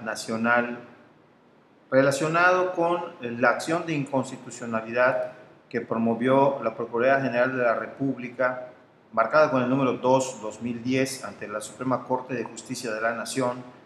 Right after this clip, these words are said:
en México, en el que planteó la declaración de invalidez de dos disposiciones del Código Civil del Distrito Federal, concretamente los artículos ciento cuarenta y seis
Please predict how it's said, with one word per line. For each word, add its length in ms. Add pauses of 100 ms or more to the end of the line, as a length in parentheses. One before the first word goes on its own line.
en 100
México, 540 (640)
en 140
el 160
que 80
planteó 800 (260)
la 500
declaración 580
de 40
invalidez 840 (280)
de 100
dos 340
disposiciones 960
del 180
Código 340
Civil 320
del 180
Distrito 440
Federal, 500
concretamente 640
los 160
artículos 580
ciento 340
cuarenta 440
y 100
seis 560